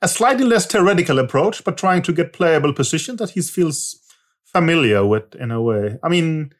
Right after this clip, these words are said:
well, you saw how difficult it was for Magnus to break through the Catalan last time. I mean, is Ding gonna try that?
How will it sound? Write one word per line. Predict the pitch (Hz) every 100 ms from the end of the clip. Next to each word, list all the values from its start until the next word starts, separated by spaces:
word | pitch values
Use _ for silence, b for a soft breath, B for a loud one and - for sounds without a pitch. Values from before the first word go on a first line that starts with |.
| _ _ _
well, | 233
you | 214
saw | 185 214
how | 175
difficult | 156 120 160 160
it | 151
was | 143 143
for | 139
Magnus | 131 135 120
to | 123
break | 127 127
through | 127 139 131
the | 120
Catalan | 131 127 - 104 104
last | 110 110 -
time. | 123 117 127
I | 139
mean, | 143 139
is | 151 -
Ding | 165
gonna | 160 151
try | 139 160 170
that? | 240 - -